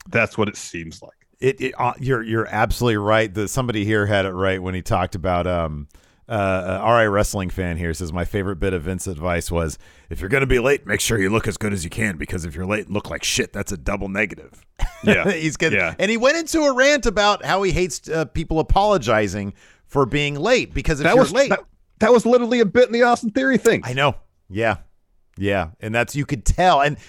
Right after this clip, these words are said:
Speaker 2: you and I had both sort of speculated on that when we talk about the Austin Theory office stuff, that these are, this is just stuff that Vince wants to get off his chest. These are the
Speaker 1: Mm-hmm.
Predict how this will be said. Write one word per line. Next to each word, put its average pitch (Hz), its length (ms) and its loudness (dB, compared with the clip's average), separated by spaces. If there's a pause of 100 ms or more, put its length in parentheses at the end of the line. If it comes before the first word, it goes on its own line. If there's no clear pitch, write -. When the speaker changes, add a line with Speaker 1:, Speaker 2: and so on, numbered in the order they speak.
(120)
Speaker 2:
you 277 220 0
and 403 100 -4
I 330 120 0
had 208 100 0
both 226 160 0
sort 220 160 0
of 165 80 -2
speculated 151 560 -2
on 110 60 -4
that 110 160 -2
when 127 160 -2
we 127 100 -4
talk 185 340 0
about 127 200 -2
the 110 100 -4
Austin 104 300 -2
Theory 156 400 -2
office 117 360 0
stuff, 82 380 -4 (380)
that 117 260 -2
these 165 260 -6
are, 151 60 -12
this 143 240 -6
is 143 140 -12
just 143 320 -4
stuff - 500 -2 (460)
that 131 180 0
Vince 113 480 -2
wants 123 240 -2
to - 100 -2
get 123 160 0
off 120 220 2
his 120 220 -6
chest. - 560 -4 (500)
These 90 220 -4
are 90 80 -2
the 95 80 0
Speaker 1:
Mm-hmm. 98 80 -4